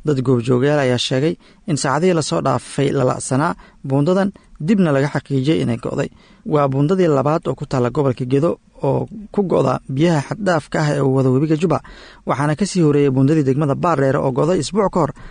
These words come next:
taasi oo keentay inay kala go'aan bulshada ku dhaqan degmada Baardheere oo uu webiga u qaybiyo laba daan ama laba gedi.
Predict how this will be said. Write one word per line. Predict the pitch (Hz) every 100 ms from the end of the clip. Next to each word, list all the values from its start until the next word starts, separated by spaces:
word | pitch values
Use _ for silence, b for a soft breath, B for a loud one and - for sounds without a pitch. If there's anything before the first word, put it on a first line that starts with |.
| B B
taasi | 165 151 226
oo | 160
keentay | - 151 151 214 196
inay | 165 135
kala | 123 120
go'aan | - 175 196 - B B 143
bulshada | 135 - 185
ku | -
dhaqan | 165 143 135 135
degmada | 131 143 127
Baardheere | 123 175 135 135 120 - -
oo | 170
uu | 151
webiga | 147 185 185
u | 180
qaybiyo | - 143 127 127 -
laba | 127 120 123
daan | 117 107 - -
ama | 135
laba | 127 123
gedi. | 117 127